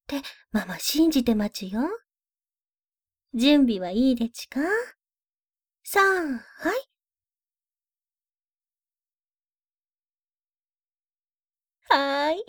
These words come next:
い。よくできまちた。いい子の僕ちゃんには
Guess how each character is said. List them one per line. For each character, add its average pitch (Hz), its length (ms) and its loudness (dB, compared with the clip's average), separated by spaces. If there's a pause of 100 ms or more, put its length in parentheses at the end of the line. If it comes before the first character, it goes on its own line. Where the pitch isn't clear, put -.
(400)
い。 240 40 6
よ 226 280 4
く - 160 4
で 440 160 8
き 415 160 -2
ま 427 160 6
ち - 180 -4
た。 440 100 0 (1040)
い 302 280 10
い 302 80 6
子 277 120 4
の 233 140 8
僕 285 260 2
ち - 160 -6
ゃ 262 60 4
ん 240 60 -2
に 220 140 -4
は 254 280 -2